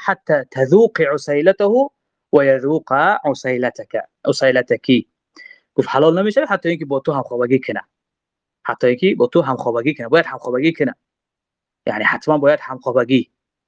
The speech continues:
بنابر اجماع داری. در این حدیث دیگه پیامبر صلی الله علیه و سلم گفت: «تو برای شوهر یکمت حلال نمیشه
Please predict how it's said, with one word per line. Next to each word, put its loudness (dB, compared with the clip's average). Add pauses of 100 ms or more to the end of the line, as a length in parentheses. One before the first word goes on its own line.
(320)
بنابر 2
اجماع 0
داری. -10
در -2
این -4
حدیث 0
دیگه 0
پیامبر 2
صلی 0
الله 0
علیه -12
و -16
سلم 0
گفت: -8
«تو 2
برای 4
شوهر 0
یکمت -2
حلال 4
نمیشه 2